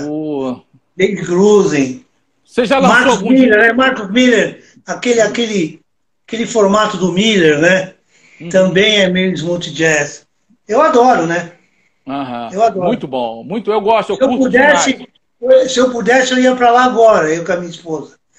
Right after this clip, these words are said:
Speaker 2: Mas agora, agora eu não posso ir, deixa passar a pandemia.
Speaker 1: <laughs> Aí, o Diogo disse aqui, ó, "Pixinga não é só slap, é música universal no contrabaixo."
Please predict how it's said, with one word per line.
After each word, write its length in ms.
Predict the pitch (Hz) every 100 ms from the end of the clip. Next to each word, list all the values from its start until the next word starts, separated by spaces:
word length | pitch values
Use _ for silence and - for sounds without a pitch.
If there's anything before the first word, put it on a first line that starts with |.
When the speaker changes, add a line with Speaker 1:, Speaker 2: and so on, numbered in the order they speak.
| _ - _
Speaker 2:
Mas 160 | 190 196
agora, 360 | 185 214 254
agora 280 | 226 220 262
eu 40 |
não 120 | 262 262
posso 300 | 269 247 233
ir, 120 | 170
deixa 220 | 196 208
passar 360 | 208 233 - 226
a 20 |
pandemia. 680 | - 220 208 202 196 - 170
Speaker 1:
<laughs> 1300 | 170 143 147 117 147 147 165 143 196 226 - 185 175 247 - 262 - - _
Aí, 360 | 170 202 240
o 80 | 220
Diogo 400 | 170 220 247 247
disse 240 | 220 247 247
aqui, 160 | -
ó, 80 | 196
"Pixinga 460 | 175 208 - 269 262
não 120 | 254
é 40 |
só 200 | 233 262
slap, 420 | 262 190 190 180 - - -
é 120 | 175
música 420 | 175 233 208 233
universal 720 | 220 240 214 185 _ 220 254
no 120 | 240
contrabaixo." 1300 | - 226 262 240 196 160 175 165 - _ - 143 127